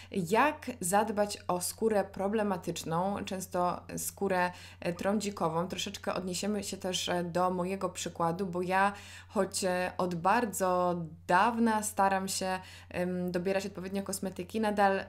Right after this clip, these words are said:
zauważyłam, że popełniałam dużo błędów, także przejdziemy przez wszystkie najważniejsze etapy pielęgnowania skóry i przez to, co może pójść nie tak.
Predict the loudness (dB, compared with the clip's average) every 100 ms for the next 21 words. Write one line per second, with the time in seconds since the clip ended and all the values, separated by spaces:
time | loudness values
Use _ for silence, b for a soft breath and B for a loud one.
0 | -8 -2 -2 0 0 2 2 2 -2 -4
1 | -4 -2 2 0 0 B B -8 -4 0
2 | 2 2 2 0 0 -2 -4 -4 -4 -2
3 | -2 0 0 -2 -4 -6 -4 -6 -4 -2
4 | -2 B B 2 6 6 4 4 4 2
5 | 2 -2 0 0 0 -4 -2 -4 -2 -2
6 | -2 -2 -4 -4 -2 0 0 -2 -6 0
7 | 2 2 4 4 4 2 B B -8 -4
8 | 2 4 6 4 4 2 0 -2 -2 0
9 | 0 -2 -2 -2 -4 -4 0 4 4 2